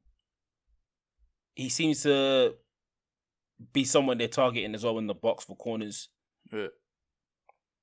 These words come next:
Speaker 1: In some set pieces.
Speaker 2: Chilwell's a decent
Speaker 1: So
Speaker 2: option.
Speaker 1: Chilwell is probably the best option for Chelsea
Speaker 2: Yeah.
Speaker 1: defence.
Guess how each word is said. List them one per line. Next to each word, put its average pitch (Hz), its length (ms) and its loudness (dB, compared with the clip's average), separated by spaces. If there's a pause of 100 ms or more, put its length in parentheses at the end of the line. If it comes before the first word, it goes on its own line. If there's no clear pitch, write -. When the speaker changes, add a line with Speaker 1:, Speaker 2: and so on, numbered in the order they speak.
(300)
Speaker 1:
In 117 80 -10
some 107 200 -4
set - 260 -2
pieces. 117 540 -4
Speaker 2:
Chilwell's 117 400 0
a 110 40 -8
decent 107 220 -4
Speaker 1:
So 107 140 0
Speaker 2:
option. 113 280 -8 (2000)
Speaker 1:
Chilwell 156 280 6
is 127 60 2
probably 147 200 -2
the 107 120 -6
best 120 280 0
option 95 340 -10
for - 120 -20
Chelsea 98 340 -10
Speaker 2:
Yeah. 90 180 -16
Speaker 1:
defence. - 480 -12